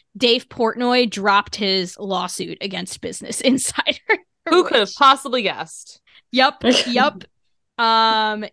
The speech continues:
Speaker 3: Sucks to
Speaker 1: he
Speaker 3: suck.
Speaker 1: Yep, sucks to suck. Uh, the, the lawsuit was dismissed last fall, and he appealed, and he's now dropped the appeal.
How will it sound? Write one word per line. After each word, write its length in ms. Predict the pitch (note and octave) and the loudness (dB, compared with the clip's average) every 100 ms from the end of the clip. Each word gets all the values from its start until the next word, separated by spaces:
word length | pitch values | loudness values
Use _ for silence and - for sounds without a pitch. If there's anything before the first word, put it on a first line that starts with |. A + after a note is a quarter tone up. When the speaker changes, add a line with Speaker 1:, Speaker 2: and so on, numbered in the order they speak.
| - | -4
Speaker 3:
Sucks 220 | A3+ A3+ B3+ | -4 -4 0
to 80 | B3+ | 2
Speaker 1:
he 100 | B3 | 4
Speaker 3:
suck. 340 | G3 F#3+ F#3+ _ _ _ _ _ _ A3+ | 2 2 -2 _ _ _ _ _ _ 0
Speaker 1:
Yep, 300 | B3 C4 - | 2 2 -2
sucks 320 | - A#3 - | -4 -4 -4
to 100 | C4+ | -6
suck. 380 | - A#3+ A#3+ - A3+ | 0 2 2 -2 0
Uh, 360 | A3 G#3+ G3+ - G#3+ | 2 4 2 -2 -4
the, 240 | B3+ B3+ A3 | 2 2 0
the 220 | G3 B3 | 0 0
lawsuit 540 | A#3+ C4 D4+ D#4+ D#4 A#3 | 4 4 2 2 -2 2
was 320 | B3+ A3+ G3+ | 0 0 -6
dismissed 800 | F#3+ - A3+ - B3 C4 G3+ - | -6 2 2 4 4 4 2 -4
last 420 | G#3+ G3 G3 - - | -2 -2 -2 -6 0
fall, 460 | A#3+ G3+ F#3 F#3+ A3 | 4 4 2 -2 -2
and 140 | G#3 | -4
he 160 | G#3+ A3 | -2 -4
appealed, 680 | F#3+ - B3+ G3 F#3 F#3 G3 | -4 -4 0 0 -2 -4 -2
and 340 | G#3 F#3+ F#3+ | 0 0 0
he's 220 | F#3 G3+ G#3+ | -6 -8 -4
now 160 | E3+ | -4
dropped 340 | D3+ F3+ - - | -4 -10 -12 -16
the 80 | - | -16
appeal. 320 | - - | -14 -14